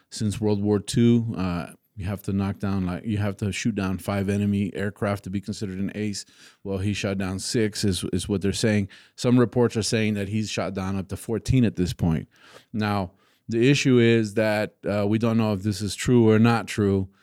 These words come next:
What we do know is that it is, uh, a big motivator for the people of Ukraine because he's, uh,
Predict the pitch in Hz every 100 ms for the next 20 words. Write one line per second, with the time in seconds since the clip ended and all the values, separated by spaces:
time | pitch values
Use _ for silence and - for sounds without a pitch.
0 | _ _ 101 101 107 123 123 117 113 110
1 | 104 113 107 104 101 107 107 95 - 101
2 | 95 95 92 78 - 92 139 110 127 135
3 | 117 107 98 92 98 104 101 113 104 95
4 | 104 104 110 98 95 - - - _ 113
5 | 107 117 104 101 110 110 101 - 92 95
6 | 92